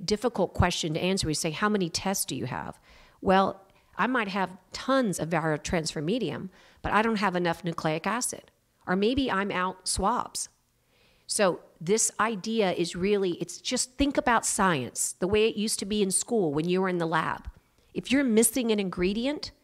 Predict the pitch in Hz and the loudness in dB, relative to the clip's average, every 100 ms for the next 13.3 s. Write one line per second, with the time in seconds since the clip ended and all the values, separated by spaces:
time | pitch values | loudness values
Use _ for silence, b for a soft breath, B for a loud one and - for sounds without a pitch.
0 | _ _ _ 233 - - 302 285 - 208 | _ _ _ -8 -6 -2 0 0 0 -2
1 | 202 214 - - - 190 - 247 226 196 | 2 0 0 -4 -8 -6 -2 -2 -2 2
2 | 220 269 - 233 - 175 185 - 233 240 | 2 2 -2 -2 -2 -2 -4 0 2 4
3 | 226 156 208 208 185 196 208 202 180 196 | 2 2 0 0 -2 0 0 0 0 0
4 | 190 190 b b b _ _ - 233 226 | 0 -4 b b b _ _ -2 0 0
5 | 202 170 175 - 170 - 170 - _ _ | -2 0 -2 -2 -6 -6 -6 -6 _ _
6 | b b b b b - 226 180 - 202 | b b b b b 0 2 2 -2 0
7 | 202 - - 254 277 - 131 147 214 - | 2 2 -2 -2 -2 0 -2 0 -2 -4
8 | b b b _ 202 185 185 185 180 185 | b b b _ 2 2 -2 0 0 2
9 | 254 277 247 277 226 117 165 190 190 190 | 0 2 2 2 2 4 4 4 2 2
10 | 185 170 160 175 226 269 _ b b b | 2 0 2 2 0 -4 _ b b b
11 | b _ _ 190 214 302 - 220 165 165 | b _ _ 0 2 2 0 0 2 0
12 | 240 - b b b - - 214 - 269 | -4 -8 b b b 2 2 4 0 0
13 | 220 180 156 | 4 4 2